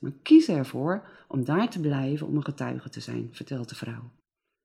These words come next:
Tijdens een bijeenkomst vertelden onze vrienden over het blauw-groene handschrift aan de binnenkant van het Nieuw Testament. Wij wisten meteen dat dit Nieuwe Testament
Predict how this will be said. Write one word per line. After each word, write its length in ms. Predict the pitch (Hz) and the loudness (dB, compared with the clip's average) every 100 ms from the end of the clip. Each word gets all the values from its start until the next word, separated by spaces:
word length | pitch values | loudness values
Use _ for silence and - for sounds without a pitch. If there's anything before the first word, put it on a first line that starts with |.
| _ _ _ | _ _ _
Tijdens 360 | 262 302 294 220 | 6 8 8 6
een 80 | |
bijeenkomst 680 | 165 123 185 220 247 247 - | 6 8 6 6 4 4 0
vertelden 500 | - - 220 220 160 | -6 2 4 4 4
onze 340 | 214 269 277 196 | 6 6 6 0
vrienden 520 | 165 185 190 202 - - | 2 4 4 2 -6 -6
over 280 | 143 151 131 | -4 -4 -6
het 180 | 127 - | -8 -2
blauw-groene 760 | 135 156 196 208 - 165 175 143 | 0 2 0 -2 0 4 4 2
handschrift 760 | 139 156 - 170 175 - - - | 0 -2 -4 -8 -8 -10 -18 -8
aan 140 | 123 | -8
de 60 | 120 | -2
binnenkant 720 | 135 165 180 180 185 - - _ | 4 4 4 0 0 -2 -14 _
van 200 | - 175 | -4 -2
het 140 | 170 | 0
Nieuw 180 | 180 175 | 2 0
Testament. 720 | 165 165 - 135 110 117 - _ _ _ _ _ _ - - _ _ | 0 -6 -6 -6 -6 -8 -16 _ _ _ _ _ _ -20 -20 _ _
Wij 540 | 139 190 226 135 165 - - | 0 4 4 4 2 -2 0
wisten 340 | 151 - 123 | 0 0 -2
meteen 580 | 123 - 196 135 190 - | -2 0 2 2 0 -4
dat 300 | - 113 113 | -10 -8 -4
dit 220 | 226 302 | -2 2
Nieuwe 280 | 214 180 165 | 6 6 6
Testament 680 | 151 147 - 139 135 147 | 2 -4 -6 -4 -2 -2